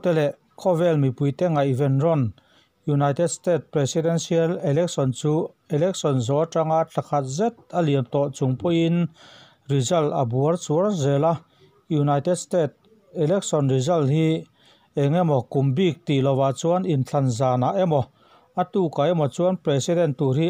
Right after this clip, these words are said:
a chiang tawh thin. Kumin in thlan erawh chu tla khat hnuah pawh buaina a in tran dawn chauh emaw a ti theih tamai. United States President thlan hi mizo te hian kan ram in thlan ti lova chuan kan buai pui ber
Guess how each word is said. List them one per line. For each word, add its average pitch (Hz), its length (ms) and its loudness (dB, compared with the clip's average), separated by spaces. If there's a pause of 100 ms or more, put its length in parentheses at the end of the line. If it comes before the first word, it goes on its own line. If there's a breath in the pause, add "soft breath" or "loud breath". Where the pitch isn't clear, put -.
a - 40 -2
chiang 170 320 -2
tawh 131 260 -2
thin. 123 420 -2 (640 soft breath)
Kumin 165 340 2
in 160 180 2
thlan 147 280 0
erawh 170 380 2
chu 170 120 0 (500 soft breath)
tla 147 120 -2
khat 139 280 -2
hnuah 165 400 2
pawh 175 280 0
buaina 139 380 2 (100)
a 170 120 2
in 127 120 -2
tran 156 240 0
dawn 165 220 2
chauh 220 320 -4
emaw 151 300 2 (300 soft breath)
a 165 100 0
ti 139 280 -2
theih 151 380 -4
tamai. 127 600 0 (760 soft breath)
United 165 440 0
States 190 380 -2
President 170 540 0
thlan 143 220 0
hi 170 140 2 (100)
mizo 147 280 0 (100)
te 175 80 0
hian 160 280 0
kan 135 200 0 (120)
ram 185 200 0
in 135 120 0
thlan 131 240 -2 (100)
ti 135 140 0
lova 135 280 0 (120)
chuan 170 240 0 (500 soft breath)
kan 147 240 0
buai 139 300 2
pui 226 180 -2 (200)
ber 127 160 2